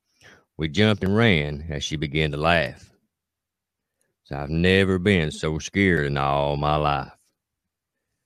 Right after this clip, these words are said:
We ran all the way home. So we agreed not to say anything to our parents. And for weeks after, whenever I'd see her passing by,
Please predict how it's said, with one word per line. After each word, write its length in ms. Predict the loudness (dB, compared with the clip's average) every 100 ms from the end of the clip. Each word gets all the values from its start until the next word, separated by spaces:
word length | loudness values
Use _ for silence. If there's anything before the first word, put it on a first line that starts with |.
| _ _ _ _
We 260 | -12 -6 -4
ran 260 | -2 0
all 600 | 0 2 2 4 4 2
the 60 | 0
way 280 | 0 0 0
home. 440 | 0 -2 -4 -12 -20 _ _ _ _ _ _ _ _ _ _ _ _ _
So 120 | -12
we 140 | -6 -4
agreed 320 | 2 2 4
not 220 | 4 0
to 60 | -2
say 380 | 0 2 2 0
anything 600 | -4 -6 -6 -6 -8 -10 _
to 100 | -12
our 100 | -10
parents. 600 | -4 0 0 0 -6 _ _ _ _ _ _ _ _ _ _ _ _
And 120 | -16
for 100 | -10
weeks 560 | -2 2 4 2 0 0
after, 520 | 2 2 -2 -12 -20 _ _ _ _ _ _ _ _ _ _ _ _ _ _
whenever 460 | -10 -4 0 0 2
I'd 200 | 2 0
see 300 | -2 0 0
her 100 | -2
passing 440 | -2 -2 -2 -4
by, 360 | 0 2 2 -4